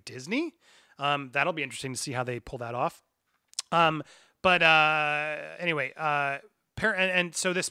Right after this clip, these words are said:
this, what's her name? Uh, Watts. Uh, what's her first name? I'm trying to, she, Emma Watts, who was sort of leading Twentieth Century Fox, has now left 'cause she's realizing there's just nothing to do there.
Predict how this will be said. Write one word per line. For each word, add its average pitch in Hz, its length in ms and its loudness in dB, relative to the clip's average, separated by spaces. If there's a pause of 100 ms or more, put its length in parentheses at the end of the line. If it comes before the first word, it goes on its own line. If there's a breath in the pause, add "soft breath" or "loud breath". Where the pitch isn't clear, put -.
(120)
this, 170 220 -8
what's 160 160 -12
her 147 60 -8
name? 123 260 -12
Uh, 117 160 -10
Watts. 123 560 -8
Uh, 131 100 -12
what's 127 140 -14
her 123 80 -16
first - 260 -18
name? 117 100 -18
I'm 113 60 -18
trying 120 180 -18
to, 117 100 -20
she, 151 300 -12 (440 soft breath)
Emma 190 200 4
Watts, 143 360 0
who 156 100 -6
was 147 120 -6
sort 147 140 -8
of 131 120 -8
leading 147 320 -2
Twentieth 143 240 -6
Century 123 160 -14
Fox, 135 320 -4
has 131 80 -14
now 127 120 -6
left 127 400 -4
'cause - 100 -14
she's 127 220 -10
realizing 127 420 -4
there's 123 160 -12
just 135 200 -6
nothing 135 340 -6
to 113 80 -18
do 160 180 -4
there. 120 240 -8